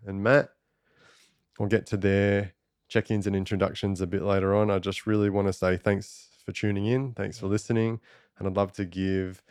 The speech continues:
a bit of a vision and an introduction around the Peace Timeline,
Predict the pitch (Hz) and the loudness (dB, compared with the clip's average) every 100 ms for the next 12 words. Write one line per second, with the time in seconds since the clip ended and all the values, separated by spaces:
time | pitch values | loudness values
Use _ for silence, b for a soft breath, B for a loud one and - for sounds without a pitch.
0 | b b b b b b _ _ _ 120 | b b b b b b _ _ _ 6
1 | 165 156 127 110 135 123 127 123 110 107 | 8 10 8 10 8 10 8 8 6 4
2 | 110 95 101 - - 107 104 104 104 - | 0 4 4 4 2 6 6 4 0 0
3 | 107 104 127 131 107 110 92 - 92 87 | 4 8 10 8 6 4 2 -2 -2 0
4 | 85 80 - | -2 -4 -6